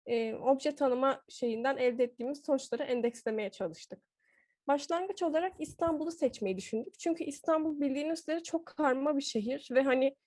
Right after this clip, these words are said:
e, her ilçeden her ilçeye gerçekten çok değişiklik gösterebiliyor.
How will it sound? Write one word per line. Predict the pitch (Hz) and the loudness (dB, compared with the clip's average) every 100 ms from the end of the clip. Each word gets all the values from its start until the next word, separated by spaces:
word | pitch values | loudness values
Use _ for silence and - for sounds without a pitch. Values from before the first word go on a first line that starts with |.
| _ - | _ -2
e, | 233 | 0
her | 285 | 0
ilçeden | 320 320 - 277 285 | -2 -2 0 2 2
her | 277 269 | 4 2
ilçeye | 254 - 269 | 0 0 2
gerçekten | 269 277 269 - 294 | 2 0 -2 -4 -6
çok | 311 294 - | -4 -4 0
değişiklik | 240 - - 285 | 0 -2 -8 -2
gösterebiliyor. | 254 240 - 240 233 254 214 196 | 0 0 4 4 4 0 -4 -4